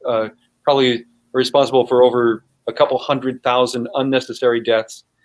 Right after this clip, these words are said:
Um, it's a heartbreaking time right now, and, uh, what you're doing is, is lightening the load in a way. And, and, uh, you know, I just pray that everyone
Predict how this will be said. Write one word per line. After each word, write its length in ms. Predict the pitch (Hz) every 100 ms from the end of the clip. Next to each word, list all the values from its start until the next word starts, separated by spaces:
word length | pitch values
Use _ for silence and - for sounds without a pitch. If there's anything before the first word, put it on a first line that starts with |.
| _ _ _ _ -
Um, 360 | 117 110 113 -
it's 380 | 135 - - - _ -
a 200 | 127 120
heartbreaking 600 | - 175 170 139 131 117
time 280 | 120 120 113
right 140 | 104
now, 240 | 104 92 - _ _
and, 400 | 120 113 113 104 - _
uh, 280 | 123 110 107 107 _
what 160 | 120 135
you're 140 | 135
doing 280 | 143 139 139
is, 220 | 123 113 - - _ _
is 300 | 120 110 - - _ _ _ _ _ _ _ -
lightening 760 | 131 143 156 139 131 123 120
the 100 | 120
load 400 | 120 123 117 113
in 120 | 107
a 60 | 101
way. 320 | 107 107 110
And, 200 | 110 107 - _
and, 320 | 110 107 104
uh, 160 | 110 107
you 60 | 123
know, 120 | 120
I 80 | 113
just 220 | 123 -
pray 180 | 143 135
that 120 | 127
everyone 440 | 123 135 131 127